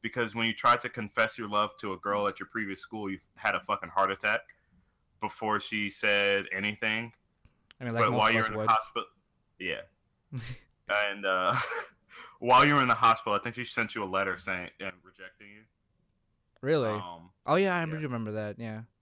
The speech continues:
Speaker 1: Yeah. So then you, uh, were like, "Well, I have this heart problem now, so I have to go to the school for special kids." All right, not special kids, but, like, s-, kids with special needs. Um,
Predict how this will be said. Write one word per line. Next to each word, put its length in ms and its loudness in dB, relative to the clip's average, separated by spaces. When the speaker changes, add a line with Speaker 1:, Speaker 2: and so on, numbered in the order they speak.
Speaker 1:
Yeah. 100 -20
So 220 -10
then 220 -8
you, 320 -8
uh, 420 -6
were 60 -16
like, 220 -8
"Well, 200 -6
I 100 -2
have 140 -4
this 480 -14
heart 220 0
problem 400 -4
now, 420 -10
so 160 -12
I 60 -4
have 140 -8
to 80 -20
go 120 -10
to 60 -12
the 60 -14
school 340 -18
for 80 -20
special 340 -12
kids." 360 -16
All 60 2
right, 120 0
not 200 -2
special 380 -6
kids, 440 -10
but, 100 -2
like, 160 0
s-, 160 -20
kids 240 -4
with 100 -10
special 340 -2
needs. 460 -10
Um, 540 0